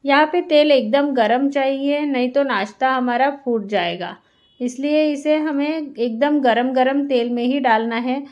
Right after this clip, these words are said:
और इसे हमें high to medium flame पे ही पकाना है। इस, ये देखो, जितना कढ़ाई में आया उतना मैंने इसमें डाल दिया है और अभी हमें इसे मीडियम फ्लेम पे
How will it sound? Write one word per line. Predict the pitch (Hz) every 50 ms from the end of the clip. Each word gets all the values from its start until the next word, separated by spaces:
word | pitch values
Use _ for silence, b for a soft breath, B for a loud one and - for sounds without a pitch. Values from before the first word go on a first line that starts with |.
| B B B B B B
और | 247 262 285 311 320
इसे | 311 294 294 311 320 320
हमें | 320 320 311 277 285 294 311 320 302 262 - - - _ - -
high | 214 240 240 240 254 285 302 302
to | 302 330 320 311
medium | 302 277 262 220 240 269 277 294 294 294
flame | - 285 269 262 262 269 254 254
पे | 277 262
ही | 247 254 285 302
पकाना | 294 269 247 254 226 220 214 220 214 220
है। | 226 240 233 226
इस, | 226 226 226 - - _ _ _ _ _ _ _ _ _ _ _ _ _ _ _ _ _ _ _ _ _ _ _ _ _ - - -
ये | 262 240
देखो, | 214 226 214 208 254 240
जितना | 214 254 254 254 254 269 269
कढ़ाई | 262 269 247 233 233 240 254 262
में | 262 269 262
आया | 254 247 240 247 262
उतना | 262 262 254 254 254 247
मैंने | 254 247 247 247 254 254
इसमें | 247 254 269 269 262
डाल | 240 208 208 220 233 233
दिया | 240 247 240 233 233
है | 233 262 285 330 392
और | 427 415 - 254 262 269 269
अभी | 254 240 254 285 285
हमें | 294 269 262 269 269
इसे | 262 262 262 262 285 294
मीडियम | 285 269 240 220 220 247 254 269 285
फ्लेम | 277 269 254 226 220 220 220
पे | 220 285